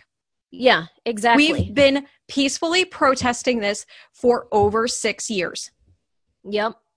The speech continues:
Speaker 1: And nothing's happening.
Speaker 2: So enough
Speaker 1: Nothing
Speaker 2: is enough. This is
Speaker 1: Yeah.
Speaker 2: what, like, you didn't want peace. You didn't
Speaker 1: Yeah.
Speaker 2: want it.
Speaker 1: I have, like, my, my pu-, my profile on Facebook is totally open and I share stuff all the time.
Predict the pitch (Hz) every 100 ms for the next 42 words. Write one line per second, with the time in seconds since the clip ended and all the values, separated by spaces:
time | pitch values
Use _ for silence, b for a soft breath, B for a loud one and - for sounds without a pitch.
0 | _ 226 220 220 214 233 - 208 185 175
1 | 135 202 - _ _ _ _ _ _ _
2 | 254 247 240 254 277 262 269 269 - -
3 | - - 226 226 220 240 - - _ 233
4 | 233 240 226 262 240 240 262 - 170 -
5 | - - - 190 208 220 233 233 220 208
6 | 160 _ _ _ _ - b b b -
7 | 226 247 269 240 214 196 202 202 - 208
8 | 208 - 220 202 190 190 - - 175 180
9 | 180 175 170 165 - 170 160 - 180 165
10 | 127 131 - 143 156 156 165 - 151 -
11 | - 151 - - 160 147 180 117 208